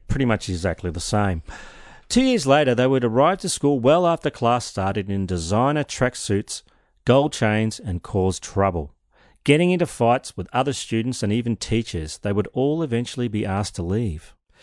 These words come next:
You see, it didn't matter that they were kicked out of school because Dino and his mates were already making more than their parents did. By fifteen, Dino Dibra and his gang were well and truly on the police radar. By sixteen, he was facing theft and reckless driving charges.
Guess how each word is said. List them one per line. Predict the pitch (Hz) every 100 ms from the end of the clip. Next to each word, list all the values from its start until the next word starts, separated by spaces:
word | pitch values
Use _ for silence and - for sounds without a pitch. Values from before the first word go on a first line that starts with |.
| -
You | 139
see, | 127 156
it | 151
didn't | 202 185 113
matter | 113 120 95
that | 92 95
they | 92
were | 87
kicked | - 92
out | 90 82
of |
school | - - 90
because | 82 - 101 85
Dino | 113 131 147 113
and |
his | 95 85
mates | 85 85 - -
were | 92 -
already | 113 120 101 92 85
making | 87 87 85
more | 80 85 87
than | 85 80
their | 147
parents | - 175 156 -
did. | 156 143 - _ _ - - -
By | 139
fifteen, | - 208 208 143 127 127
Dino | 143 185 185
Dibra | 135 127 123
and | 113
his | 113 98
gang | 104 101 104
were | 92
well | 90 113 131
and | 143
truly | 135 107 107 107 107
on | 101
the | 95
police | - 90 92 90
radar. | 87 90 85 80 73 - - - -
By | - 117
sixteen, | - 196 - - 101 113
he | 107
was | 104 -
facing | - 117 - 101
theft | - - 143 -
and | - 101
reckless | 95 120 - 104 -
driving | 104 104 107 98
charges. | - 80 76 73 71